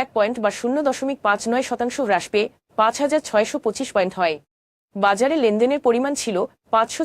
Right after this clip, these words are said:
চার কোটি টাকা, যা আগের দিনের তুলনায় চার দশমিক ছয় নয় শতাংশ বেশি। ব্যাংকিং খাত থেকে ইসলামী ব্যাংক, ন্যাশনাল ব্যাংক, ইউনাইটেড কমার্শিয়াল ব্যাংক, বিদ্যুৎ ও জ্বালানি খাত থেকে লিন্ডে বাংলাদেশ, এমজেএল বাংলাদেশ এবং ঢাকা ইলেকট্রিক সাপ্লাই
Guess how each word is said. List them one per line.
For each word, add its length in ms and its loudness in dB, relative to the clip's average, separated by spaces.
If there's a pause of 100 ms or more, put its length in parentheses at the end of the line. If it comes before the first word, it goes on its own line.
চার 220 4
কোটি 260 -2
টাকা, 200 0 (340)
যা 80 2 (120)
আগের 240 -2
দিনের 240 0
তুলনায় 360 2 (280)
চার 240 4
দশমিক 340 -2 (100)
ছয় 240 4
নয় 180 0
শতাংশ 300 -2 (140)
বেশি। 240 -2 (600)
ব্যাংকিং 420 0 (100)
খাত 140 0 (100)
থেকে 160 -4 (120)
ইসলামী 360 -2
ব্যাংক, 200 0 (360)
ন্যাশনাল 440 0
ব্যাংক, 200 2 (320)
ইউনাইটেড 400 0 (100)
কমার্শিয়াল 500 0
ব্যাংক, 180 2 (400)
বিদ্যুৎ 400 -2
ও 20 2 (100)
জ্বালানি 360 2
খাত 140 -2 (100)
থেকে 220 -4
লিন্ডে 220 0 (100)
বাংলাদেশ, 400 0 (420)
এমজেএল 400 0
বাংলাদেশ 400 2 (360)
এবং 140 2 (120)
ঢাকা 220 0 (100)
ইলেকট্রিক 400 -4
সাপ্লাই 300 0